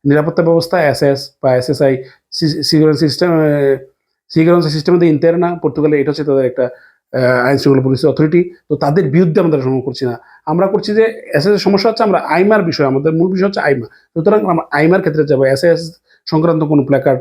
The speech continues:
আহ, না নেওয়াই ভালো। আমার মনে হয় এটা জটিলতা হবে যে, আহ, এসএস এ ইনফরমেশন থাকার কারণে, সেনজেন ইনফরমেশন আপনারা লিখতে পারেন, এসএস না লিখে সেনজেন ইনফরমেশনের সিস্টেমে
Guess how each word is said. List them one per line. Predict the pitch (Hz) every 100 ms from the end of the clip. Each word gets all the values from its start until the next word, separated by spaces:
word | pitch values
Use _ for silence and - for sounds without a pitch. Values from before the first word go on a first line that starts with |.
| - _ _ -
আহ, | 120
না | 127 131
নেওয়াই | 151 160 175
ভালো। | 147 143 156
আমার | 139 135
মনে | 135
হয় | 123
এটা | 117 120 117 -
জটিলতা | 123 120 120
হবে | 143 185 190 - _ -
যে, | 131 135 127 127 _ _ -
আহ, | 123 127 127
এসএস | 123 170 165
এ | 180 180 175 147 _ -
ইনফরমেশন | 147 180 185 202
থাকার | 156 139 135
কারণে, | 127 127
সেনজেন | 127 147 170
ইনফরমেশন | 165 151 170 156
আপনারা | 190
লিখতে | 208 233
পারেন, | 165 123 - -
এসএস | 156 202 196 185
না |
লিখে | 185 185 196 196 - -
সেনজেন | 190 196 208 196
ইনফরমেশনের | 175 185 190 185 190 190
সিস্টেমে | 185 180 - 190